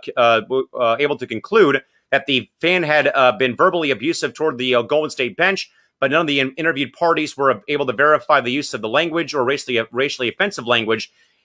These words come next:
And video evidence, uh, provided, uh, pr-, uh, proved to be inconclusive, close quote. They also said, though, via the sta-, uh, via the statement, that in fact that the fan was a minor at that time. And the Celtics also said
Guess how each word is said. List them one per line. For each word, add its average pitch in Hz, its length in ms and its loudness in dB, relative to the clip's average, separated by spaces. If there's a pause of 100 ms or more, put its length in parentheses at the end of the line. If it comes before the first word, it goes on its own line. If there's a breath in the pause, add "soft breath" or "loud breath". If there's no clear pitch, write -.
(140)
And 143 80 0
video 170 220 8
evidence, 151 640 2
uh, 135 100 4
provided, 143 520 2
uh, 123 220 2
pr-, - 220 -20
uh, 120 100 0
proved 160 260 -6
to 143 60 -10
be 143 200 -6
inconclusive, 135 800 -6
close 117 300 -2
quote. 156 300 4 (280 soft breath)
They 139 140 4
also 156 260 4
said, 160 240 0
though, 143 100 0
via 139 180 -4
the 123 40 -6
sta-, 127 220 -12
uh, 127 100 0
via 143 220 -4
the 120 80 -8
statement, 127 420 -4 (320)
that 131 80 2
in 135 140 -2
fact 143 180 2
that 113 140 -8
the 110 40 -12
fan 147 340 -2
was 131 200 2
a 117 140 2
minor 110 580 2 (340)
at 135 280 0
that 117 220 2
time. 123 340 2
And 107 80 -6
the 101 40 -10
Celtics 139 380 -6
also 143 320 0
said 127 440 0